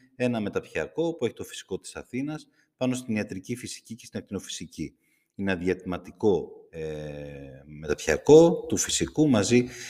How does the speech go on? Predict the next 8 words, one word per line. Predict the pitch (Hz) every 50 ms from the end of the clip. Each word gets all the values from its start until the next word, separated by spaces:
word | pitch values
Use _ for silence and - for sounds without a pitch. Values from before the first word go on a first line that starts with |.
| - - _
με | - 104 101 101 98 98 95 92 87 -
το | 92 92
έκπα, | 104 107 - - - 143
μαζί | 123 113 110 113 123 120
με | 120 117 113 110
κάμποσες | - 123 113 98 87 82 - -
ιατρικές. | 87 80 - - 73 69 - 101 113 151 - - - _ _ _ _ _ _ _ _ _ _ _ _
Ε, | 117 120 120 120 120 120 120 120 120 120 117 117 113